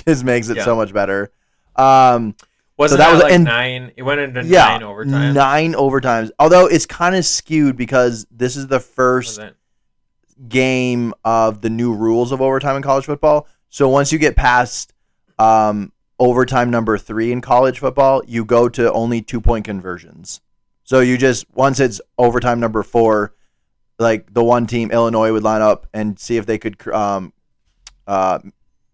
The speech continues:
Speaker 1: score on a two-point conversion, and
Speaker 2: Yeah.
Speaker 1: then they would switch, and Penn State would try. And I think for, like,
Speaker 2: I don't freaking
Speaker 1: three or
Speaker 2: care.
Speaker 1: yeah, three or four of
Speaker 2: Still
Speaker 1: them.
Speaker 2: crazy.
Speaker 1: Yeah, still crazy. Um, and then Wisconsin beat Purdue,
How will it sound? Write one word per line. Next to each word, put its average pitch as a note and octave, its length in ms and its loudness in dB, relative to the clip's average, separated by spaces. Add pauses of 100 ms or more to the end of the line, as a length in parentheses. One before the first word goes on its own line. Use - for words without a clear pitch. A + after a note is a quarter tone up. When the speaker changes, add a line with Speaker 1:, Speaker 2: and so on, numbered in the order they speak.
(420)
Speaker 1:
score A#2+ 380 0
on A2+ 120 0
a A2 60 -6
two-point G#2+ 360 -4
conversion, G2+ 600 -6 (400)
and A#2+ 160 -2
Speaker 2:
Yeah. A#2 60 -2
Speaker 1:
then G#2 360 -4 (340)
they A#2+ 220 0
would A2+ 160 -2
switch, A2 300 0
and G#2+ 100 -2
Penn A2 180 2
State G2+ 220 -6
would G2 260 -8
try. G2 440 -2 (320)
And A#2+ 80 -4
I A#2+ 40 0
think C3+ 200 -4
for, C3+ 140 2
like, B2 180 4
Speaker 2:
I - 20 4
don't C3+ 220 0
freaking A#2+ 140 -6
Speaker 1:
three C#3+ 240 6
or C3+ 80 6
Speaker 2:
care. G2+ 320 -4 (360)
Speaker 1:
yeah, F2 260 -2
three C#3+ 260 -2
or B2+ 60 2
four A#2+ 240 2
of A2+ 60 0
Speaker 2:
Still A2+ 120 4
Speaker 1:
them. A2 100 -2
Speaker 2:
crazy. G#2 440 -10 (500)
Speaker 1:
Yeah, F#2+ 180 -2
still F#2+ 180 -14
crazy. D2+ 280 -20 (280)
Um, D3 220 6
and D3 120 2
then C#3+ 140 2
Wisconsin C#3+ 480 0
beat C#3 140 -2
Purdue, C#3+ 540 2